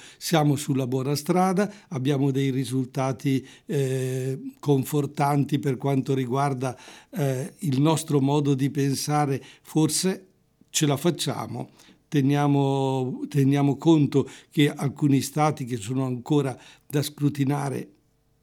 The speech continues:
per tradizione sono dalla nostra parte, quindi, eh, potrei anche aver vinto. Dall'altra, dopo questa affermazione,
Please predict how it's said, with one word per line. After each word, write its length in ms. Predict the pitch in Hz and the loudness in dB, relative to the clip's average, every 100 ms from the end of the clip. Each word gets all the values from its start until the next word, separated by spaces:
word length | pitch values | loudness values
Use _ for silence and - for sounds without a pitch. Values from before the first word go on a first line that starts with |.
| _ _ - | _ _ -12
per 200 | - 131 | -4 -4
tradizione 760 | - 143 135 135 - 160 151 131 | -2 -4 -2 -4 0 2 4 2
sono 300 | - 135 135 | 0 -2 -2
dalla 240 | 127 131 | -2 -4
nostra 400 | 131 139 - 214 | -4 -4 -2 -4
parte, 560 | - 117 107 - - - - _ | -4 -10 -14 -12 -12 -12 -16 _
quindi, 680 | - 269 131 117 135 147 147 - - _ _ _ - | 0 2 2 0 0 0 -4 -20 -20 _ _ _ -4
eh, 500 | 160 135 135 127 120 113 - _ _ | 0 2 0 -2 -4 -8 -14 _ _
potrei 480 | - 202 196 117 127 | 0 0 0 -4 -2
anche 300 | 120 123 135 | -2 -4 -2
aver 240 | 117 120 | -2 -2
vinto. 540 | 113 107 107 110 - - _ - - _ | -4 -8 -12 -14 -18 -20 _ -20 -20 _
Dall'altra, 840 | 139 139 269 240 113 117 - 147 | -4 0 2 0 -2 -6 0 0
dopo 280 | 147 160 156 | 2 2 0
questa 380 | 147 180 - 151 | 2 2 2 -2
affermazione, 1160 | 147 156 147 143 160 - 170 165 160 175 240 | 0 0 2 2 0 0 6 6 8 4 2